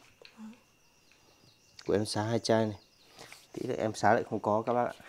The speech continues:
Speaker 2: <laughs> Không, ờ, lại nhầm. Đây, hai, một chai dầu và hai chai nước mắm,
Speaker 1: Vâng.
Speaker 2: một chai, ờ, nước tương xì dầu.
Speaker 1: Vâng.
Speaker 2: À, nước tương đậu nành.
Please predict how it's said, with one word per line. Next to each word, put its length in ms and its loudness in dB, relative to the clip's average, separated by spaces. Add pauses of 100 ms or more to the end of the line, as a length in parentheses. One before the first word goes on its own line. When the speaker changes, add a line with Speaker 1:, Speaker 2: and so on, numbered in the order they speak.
Speaker 2:
<laughs> 100 -6 (800)
Không, 180 2
ờ, 220 6
lại 680 2
nhầm. 260 2
Đây, 280 2
hai, 260 0
một 300 2
chai 160 8
dầu 380 8
và 200 4
hai 200 0
chai 160 6
nước 80 2
mắm, 300 2 (200)
Speaker 1:
Vâng. 140 -4
Speaker 2:
một 160 -2
chai, 240 2 (260)
ờ, 500 -2 (560)
nước 120 2 (100)
tương 240 8
xì 160 -4
dầu. 280 2 (500)
Speaker 1:
Vâng. 180 -14 (720)
Speaker 2:
À, 180 -6
nước 220 -6
tương 200 4
đậu 140 2
nành. 300 0